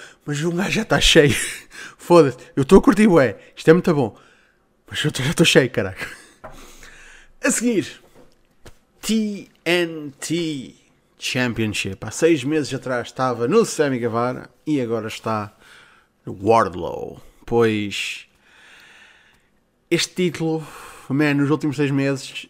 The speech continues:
ehm, houve malta que odiou, houve malta que tolerou. Eu não conheço ninguém que tenha gostado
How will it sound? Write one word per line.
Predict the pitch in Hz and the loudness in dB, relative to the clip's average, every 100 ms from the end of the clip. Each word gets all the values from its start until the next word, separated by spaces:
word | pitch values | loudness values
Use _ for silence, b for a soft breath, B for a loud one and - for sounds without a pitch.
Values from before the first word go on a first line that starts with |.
| - | -6
ehm, | 127 127 127 120 117 117 110 107 135 _ _ _ _ _ - | -2 0 0 0 -2 -6 -8 -12 -16 _ _ _ _ _ -14
houve | - 139 | -4 -2
malta | 156 160 165 | 0 0 -2
que | - - 143 120 110 107 - - _ _ _ _ _ | -8 -8 -6 -6 -12 -14 -18 -20 _ _ _ _ _
odiou, | 139 127 123 139 143 147 _ _ _ _ _ _ - | -4 0 4 4 4 -2 _ _ _ _ _ _ -6
houve | 127 113 | -6 -4
malta | 123 117 - 110 - _ | -6 -6 -8 -10 -10 _
que | - 123 117 113 - | -12 -6 -4 -6 0
tolerou. | 190 170 143 127 123 123 - b b b b b _ - | 6 8 8 6 2 -6 -16 b b b b b _ -2
Eu | 127 123 120 | 0 2 0
não | 120 139 143 | 2 2 2
conheço | 131 120 120 120 117 | -2 -4 -4 -4 -6
ninguém | 110 117 | -8 -8
que | 107 | -8
tenha | 120 120 | -8 -8
gostado | 110 - - 110 101 | -10 -12 -6 -4 -4